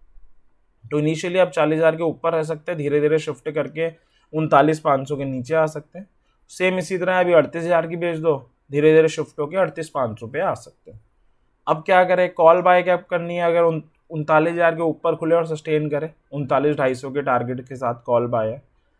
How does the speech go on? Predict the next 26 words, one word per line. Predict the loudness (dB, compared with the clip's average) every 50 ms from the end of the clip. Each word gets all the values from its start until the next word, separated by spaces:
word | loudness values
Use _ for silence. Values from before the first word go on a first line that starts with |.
| _ _ _ -8
या | 2 4 6 8 8 6 4 2 -6 -18 _ _ _ -4
हल्का | -2 0 0 2 2 2
सा | 2 2 0
प्रेशर | 0 2 2 2 2 0 0 0
आए, | 2 2 0
नीचे | 0 -4 -6 -6 -6 -4
गिर | -2 -2 -4 -4
के | -4 -2 0
आए, | 0 0 0 -2 -6 _ _ _ _ _ _ _
थर्टी | -6 -4 -4 -4 -2 -2 -2 0
एट | 0 0 -2
सेवन | -2 0 2 2 2 2 2
नाइंटी | 0 0 0 0 0 0 2 2
एट | 2 2 2
का | 0 -2 -2
एक | -2 -2 -2 -4 -2
लेवल | -2 -2 0 0 -2 -2 -2
है, | -2 -2
यहाँ | -2 -2 -2 -2
पे | -2 0 0 0
इंट्राडे | 0 0 0 0 0 0 0
चार्ट | 0 0 0 0 0 0
में | -2 -4 -2
बुलिश | -2 -4 -4 -4 -6 -8
सिग्नल | -10 -8 -6 -6 -6 -6
बनाए, | -6 -6 -8 -8 -10 -12